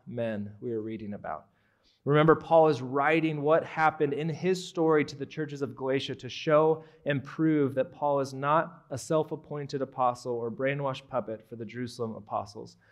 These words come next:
But Paul is bringing up some huge foundational truths of the gospel.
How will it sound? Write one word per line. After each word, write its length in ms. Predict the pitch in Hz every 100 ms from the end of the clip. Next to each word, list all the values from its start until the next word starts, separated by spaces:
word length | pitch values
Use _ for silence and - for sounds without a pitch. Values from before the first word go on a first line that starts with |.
| _ _
But 220 | 143 135
Paul 260 | - 165 156
is 100 | 127
bringing 540 | 120 147 156 165 156
up 160 | 151 -
some 180 | - 127
huge 560 | - 160 156 143 -
foundational 1040 | 143 131 120 110 135 139 - 151 151 151 151 - -
truths 460 | - 160 143 139
of 160 | 123 117
the 80 | 120
gospel. 680 | 120 123 123 - 98 101